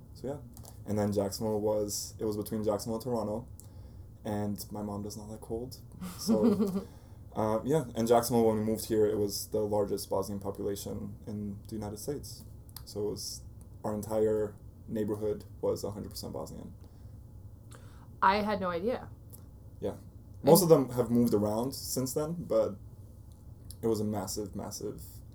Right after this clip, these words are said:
Speaker 1: Bosnian population.
Speaker 2: What neighborhood was that in Jacksonville?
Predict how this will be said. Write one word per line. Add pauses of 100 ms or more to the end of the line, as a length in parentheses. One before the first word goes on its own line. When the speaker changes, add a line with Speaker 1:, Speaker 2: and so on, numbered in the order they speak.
(540)
Speaker 1:
Bosnian
population. (220)
Speaker 2:
What
neighborhood
was
that (100)
in
Jacksonville?